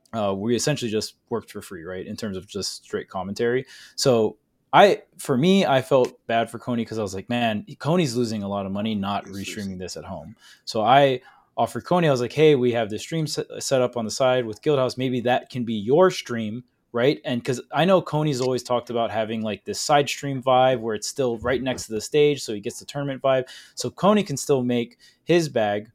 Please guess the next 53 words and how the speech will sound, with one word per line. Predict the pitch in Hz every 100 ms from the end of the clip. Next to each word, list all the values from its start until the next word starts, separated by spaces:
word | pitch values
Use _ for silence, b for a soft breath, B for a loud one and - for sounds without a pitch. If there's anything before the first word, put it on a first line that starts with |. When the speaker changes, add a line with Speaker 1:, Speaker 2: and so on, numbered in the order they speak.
| _
Speaker 1:
from | - 110
streaming, | - 185 180 127 120 b b b
and | 127
then, | 135
uh, | 127 123 139
but | 139
he | 127 180
really | 131 147 156
wanted | 147 143
to | 123
be | 120
a |
part | 123 127
of | 113
the | 131
event. | 151
I | 120
was | 117
like, | 110 -
"Well, | 127
you | 131
could | 143
M | 127 117
C, | - 175 147 131 b b
so | -
it's | 131 127
like | 117
you | 113
go | 147
up | 156 151
there | 143
real | 139 143
quick, | - 123 -
you | 120
M | 143
C, | - 131
then | 120
you | 107
get | 113
back | 123 110 -
to | 104
a |
stream," | - 104 95 101
right? | 107
Because | 117 120 107
he | 165
did | 175 165
the | 131
side | 131 131
stream | - 143
thing | 120 127
at | 90
SmashCon, | - 120 131 - 175 190